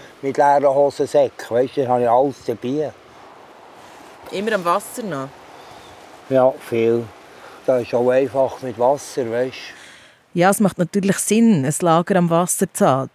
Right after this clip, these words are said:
Speaker 2: Weil Wasser braucht man, um sich zu waschen, man braucht es zum Kochen und zum Trinken. Mir dünkt's, für den Pesche zählt vor allem der Moment. Und in diesem Moment sind wir zusammen an einem Waldrand bei einem Fluss im Kanton Zürich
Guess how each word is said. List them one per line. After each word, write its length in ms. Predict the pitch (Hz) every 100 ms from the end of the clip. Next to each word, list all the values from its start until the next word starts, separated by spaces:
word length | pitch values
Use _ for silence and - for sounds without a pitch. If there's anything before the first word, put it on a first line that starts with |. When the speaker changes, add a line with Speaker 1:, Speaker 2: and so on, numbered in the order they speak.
| _ - - -
Speaker 2:
Weil 160 | 175
Wasser 360 | 156 165 208 226
braucht 420 | 175 180 180 -
man, 160 | 170 165 -
um 120 | 147
sich 200 | 143 151
zu 60 | 147
waschen, 520 | 170 196 - - 208
man 100 | 170
braucht 360 | 156 160 151 -
es 120 | -
zum 180 | - 151
Kochen 440 | - 180 - 196 165 156
und 80 | -
zum 260 | - 147 -
Trinken. 600 | 147 143 175 - - 139 - _ _ _ _ _ _ - - - - _ _ _ -
Mir 160 | 202
dünkt's, 540 | 196 202 240 - - -
für 100 | 196
den 100 | 180 -
Pesche 420 | 180 247 - 214 -
zählt 300 | - 180 -
vor 160 | 180
allem 340 | 147 151 165 165
der 140 | 147
Moment. 400 | 147 131 123 - - - - _ _ - -
Und 180 | 196 202
in 60 |
diesem 200 | 185 208
Moment 380 | 233 175 170 226 -
sind 160 | 190
wir 120 | 170 -
zusammen 300 | 175 175 202
an 160 | - 160
einem 140 | 151
Waldrand 580 | 135 143 185 196 185 190
bei 80 | 151
einem 180 | 143 139
Fluss 360 | 160 170 -
im 140 | 156 135
Kanton 460 | - 139 143 139 135
Zürich 320 | - 190 196